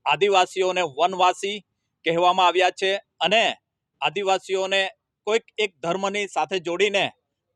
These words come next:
આદિવાસીઓની વચ્ચે વિગ્રતા, આદિવાસીઓને વહેંચણી કરવાની કે આદિવાસીઓને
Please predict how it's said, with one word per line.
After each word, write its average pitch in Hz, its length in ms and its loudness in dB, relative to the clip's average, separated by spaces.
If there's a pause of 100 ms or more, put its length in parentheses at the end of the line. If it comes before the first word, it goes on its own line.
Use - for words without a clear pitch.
(460)
આદિવાસીઓની 214 720 0
વચ્ચે 196 460 -2 (1160)
વિગ્રતા, 208 600 2 (180)
આદિવાસીઓને 202 560 -2
વહેંચણી 180 520 -4
કરવાની 202 460 -2
કે 196 80 -4
આદિવાસીઓને 196 800 -2